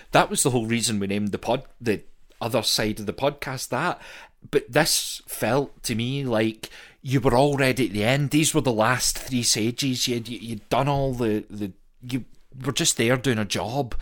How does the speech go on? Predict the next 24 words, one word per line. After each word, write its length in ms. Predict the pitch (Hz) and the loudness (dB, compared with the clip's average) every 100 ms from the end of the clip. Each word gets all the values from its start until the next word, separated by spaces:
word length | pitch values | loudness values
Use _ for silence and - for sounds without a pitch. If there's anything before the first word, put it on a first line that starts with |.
| - - - | -4 -12 -8
It 120 | 127 | -4
didn't 260 | 147 156 - | -2 -4 -4
feel 260 | 131 135 | -2 0
like 300 | 147 151 - | 0 -2 -2
there 100 | - 107 | -6 -4
was 200 | 107 104 | -4 -4
a 100 | 98 | -2
great 320 | - 110 - | 0 0 0
deal 220 | 110 101 | -2 0
of 100 | 101 | 0
exposition 720 | 104 - - 104 113 101 143 | -2 -2 -6 -4 -4 -4 -4
or 80 | 131 | -4
anything 180 | 131 127 | -4 -2
like 180 | 123 107 | -4 -4
that. 280 | 123 104 107 | -6 -6 -8
There 120 | 101 | -8
was 200 | 107 107 | -8 -6
a 40 | |
great 240 | 101 107 - | -4 -4 -4
deal 140 | 113 104 | -4 -4
of 100 | 95 | -4
anything 400 | 104 110 104 90 | -4 -4 -6 -8
to 120 | 95 | -4
do. 200 | 101 | -2